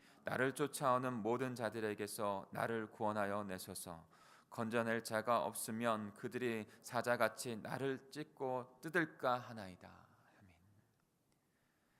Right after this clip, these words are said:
다윗은 하나님께서 피난처가 되시면 어떠한 상황이나 대적자들도 그, 그 대적자들 앞에서도 구원받을 수 있다라고 고백하였고, 그렇게 믿고 주님 앞에 나아가는 것이죠.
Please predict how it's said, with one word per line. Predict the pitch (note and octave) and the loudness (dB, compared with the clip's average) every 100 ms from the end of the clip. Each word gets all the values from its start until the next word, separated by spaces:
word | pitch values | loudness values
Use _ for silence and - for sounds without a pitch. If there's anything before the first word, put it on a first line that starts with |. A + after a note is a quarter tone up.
| _ _ _ | _ _ _
다윗은 | - C3+ D#3+ F3 E3+ E3 A#2+ A2+ | 2 4 4 4 2 0 -4 -4
하나님께서 | D#3+ F3 E3 D#3 D3+ D#3+ C#3 - | -2 -2 4 4 6 6 6 4
피난처가 | - F#3 F3 F3 D#3 | 0 0 2 4 6
되시면 | D3+ C#3+ C#3+ C#3 C#3 A2+ F#2+ - - - | 6 4 2 6 6 4 -4 -10 -20 -10
어떠한 | - C#3 - E3 D#3+ | 0 0 4 6 6
상황이나 | D#3+ F3 F3 E3 D#3 D#3+ E3 - - _ | 4 2 2 2 4 4 2 -8 -20 _
대적자들도 | A#2+ B2+ D#3 D#3 C#3 C3+ C3+ A#2 C3+ F3 F#3+ - _ _ _ _ _ - | -2 0 0 4 2 4 0 2 0 0 -8 -20 _ _ _ _ _ -10
그, | - D#3+ D#3+ D#3 - - - | 2 4 6 4 2 -16 -6
그 | D3 | -4
대적자들 | C#3+ D3 D3 C#3 C#3+ | 0 0 2 2 2
앞에서도 | - - D3 C#3 C3 F3+ A3+ - _ | 0 0 0 0 -2 -6 -8 -20 _
구원받을 | - D3 D#3 C#3+ C#3 | -4 0 2 2 0
수 | C#3+ - | -6 -6
있다라고 | C3 - C3+ B2 A#2 - B2+ C#3 - - _ _ - | -8 -4 -2 0 -2 -4 -6 -6 -10 -20 _ _ -8
고백하였고, | B2+ C3+ C3+ C3+ B2+ A2 - D3+ F#3+ _ | 0 0 0 -2 -2 -2 -6 -8 -10 _
그렇게 | - G#2 B2+ | -12 -8 -8
믿고 | G2 B2 - C3+ | -8 -10 -8 -8
주님 | - B2 | -6 -8
앞에 | G#2+ - A2 | -8 -10 -12
나아가는 | F#2 F2+ G2 F#2+ | -10 -12 -12 -12
것이죠. | F2+ D#2+ - - | -14 -18 -20 -20